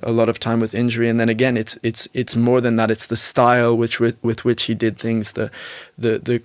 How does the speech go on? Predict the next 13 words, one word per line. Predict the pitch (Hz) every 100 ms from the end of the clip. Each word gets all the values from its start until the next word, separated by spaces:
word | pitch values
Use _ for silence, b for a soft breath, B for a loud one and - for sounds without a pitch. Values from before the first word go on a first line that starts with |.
| -
the | 113
confidence | - 123 117 117 117 -
that | 120
he | 113
brought | 104 110 107
to | -
Atlanta, | 110 110 110 110 113 110 B B B -
uh, | 113 -
and | 117 117 -
the | 117
excitement | 113 - 127 120 117
that | 120 110
he, | 113